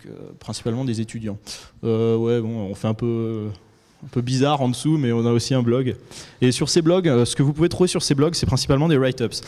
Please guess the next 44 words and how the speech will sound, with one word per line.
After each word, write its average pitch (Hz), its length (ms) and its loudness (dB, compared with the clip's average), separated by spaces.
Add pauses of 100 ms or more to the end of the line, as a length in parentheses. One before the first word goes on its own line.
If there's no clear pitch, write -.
(180)
Alors, 120 100 2
qu'est-ce - 180 2
que 175 40 4
les 175 80 4
write-ups ? 156 420 2
On, 120 220 -2
il 117 80 -4
y 117 40 0
a - 20 0
des 117 80 0
gens 139 100 0
qui - 100 -2
en 147 40 2
ont 127 80 2
parlé. 120 280 2 (300)
C'est, 127 300 0
euh, 113 180 2
après 160 300 2
un, 117 680 0 (680)
pas 127 100 2
pendant, 139 360 2
évidemment, 120 300 2
parce 123 140 -6
qu'on 107 260 -8
s'est 107 140 -10
interdit 110 280 -8
de 123 40 -8
donner 117 160 0
les 110 100 2
réponses, 123 400 -2
et 98 60 -10
puis 101 120 -8
c'est 107 140 -8
désavantageux 113 540 -4
pour 117 100 -2
la 107 80 0
team, 160 200 -2
mais, 110 160 2 (420)
euh, 107 320 0 (100)
après 156 320 0
les 123 320 2
C 123 160 0
T 135 220 0
F, - 180 -12